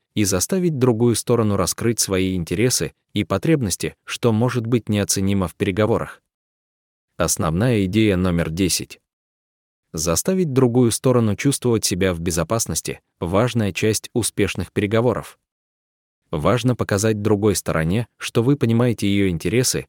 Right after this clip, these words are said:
и потребности, и что вы готовы работать вместе для достижения взаимовыгодного соглашения. Для этого важно открыто и честно говорить о своих интересах и потребностях,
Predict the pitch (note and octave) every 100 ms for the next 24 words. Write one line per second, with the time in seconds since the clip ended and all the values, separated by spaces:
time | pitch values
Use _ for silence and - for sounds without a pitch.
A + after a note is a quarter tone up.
0 | _ - G2+ F3 - F3+ E3 B2+ - -
1 | _ _ G#2+ G#2 - E3+ E3 C#3+ C#3 A#2+
2 | B2 F#2+ G#2 G2+ E2+ F2+ G2+ - G#2 F2+
3 | G2 F#2 - E2 F#2 F2+ F2 D2+ G2 G2
4 | G2 G2 G#2 F#2+ F#2+ F2+ F#2 G2+ F#2+ G#2+
5 | D2+ B1 - _ _ _ _ _ _ _
6 | _ _ - D2+ D#2 G2 - A#2 A#2+ C#3
7 | B2 G#2+ - C#3+ D#3 A2 - G2 - B2+
8 | A#2+ G#2 F#2+ G2 A#2+ - G#2+ - F#2+ G2
9 | - F#2+ F#2+ A2+ A#2+ D#2+ - _ - G#2+
10 | G2+ B2 E3+ B2+ E2+ - -